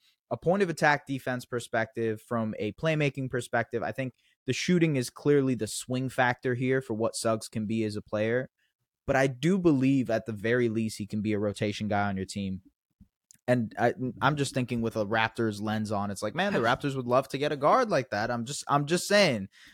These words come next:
Speaker 1: Uh, and obviously there's been, like, the Siakam Orlando rumors. I don't think there's much validity to that, but regardless, it's just interesting to me that we're talking about two teams that have a boatload of guards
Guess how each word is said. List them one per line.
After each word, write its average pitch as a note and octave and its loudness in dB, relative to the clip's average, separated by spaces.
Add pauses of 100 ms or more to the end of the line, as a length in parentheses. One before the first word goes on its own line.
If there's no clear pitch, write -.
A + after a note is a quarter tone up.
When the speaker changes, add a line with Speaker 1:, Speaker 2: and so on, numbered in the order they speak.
(140)
Speaker 1:
Uh, A#2+ 4
and C3 4
obviously C3 2
there's A#2 0
been, A#2+ -2
like, A2 0
the A2 -8
Siakam A2 0
Orlando A2 0
rumors. G#2 -2
I G#2 0
don't G#2+ -4
think A2 -6
there's G#2 -4
much G#2+ -6
validity G#2+ -2
to A2+ -4
that, A2+ 0
but A2 -2 (100)
regardless, G#2 0 (400)
it's B2 0
just - -4
interesting B2+ -2
to - -6
me A2 -2
that G2+ -2
we're A2 -2
talking A2 0
about G#2+ 0
two A2+ -4
teams G#2+ -4
that - -6
have G2+ -4
a F#2+ -6
boatload A#2 0
of G#2+ -4
guards A2 0